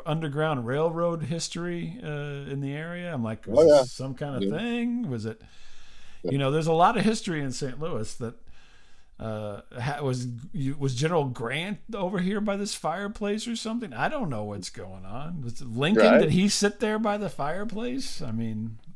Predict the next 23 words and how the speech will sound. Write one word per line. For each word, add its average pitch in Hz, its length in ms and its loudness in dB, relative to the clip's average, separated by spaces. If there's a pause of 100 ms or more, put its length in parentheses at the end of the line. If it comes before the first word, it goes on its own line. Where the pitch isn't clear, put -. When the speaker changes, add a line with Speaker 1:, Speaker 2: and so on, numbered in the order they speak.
(920)
Speaker 2:
Could 143 260 6
be. 160 100 8
Speaker 1:
it 226 320 8
made 202 220 8
me 208 80 8
Speaker 2:
Could 185 80 4
Speaker 1:
wonder 190 340 4
Speaker 2:
be. 180 120 6
Speaker 1:
for 143 120 4
a 139 60 4
while, 151 420 6
but 131 180 -2
then 156 140 -2
I, 147 120 0
we 151 140 0
kinda 185 300 -2
came 165 220 -2
to 151 60 -2
the 143 100 0
conclusion 147 560 -4
that 120 100 -2
they 139 120 -2
just 139 260 -6